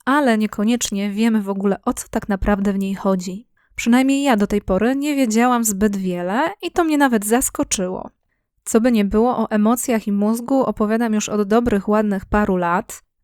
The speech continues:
a wstyd jakoś do tej pory nie pojawił się na pierwszym planie.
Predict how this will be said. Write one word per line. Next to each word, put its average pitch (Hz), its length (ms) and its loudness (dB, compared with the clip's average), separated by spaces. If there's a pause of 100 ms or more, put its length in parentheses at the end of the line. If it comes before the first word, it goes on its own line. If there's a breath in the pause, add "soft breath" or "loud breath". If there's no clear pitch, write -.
a 254 120 0
wstyd - 440 2
jakoś 277 300 2
do 214 100 0
tej 190 160 0
pory 247 420 2
nie 285 160 -2
pojawił 214 380 0
się 208 140 -4
na 196 120 0
pierwszym 208 500 0
planie. 190 480 -2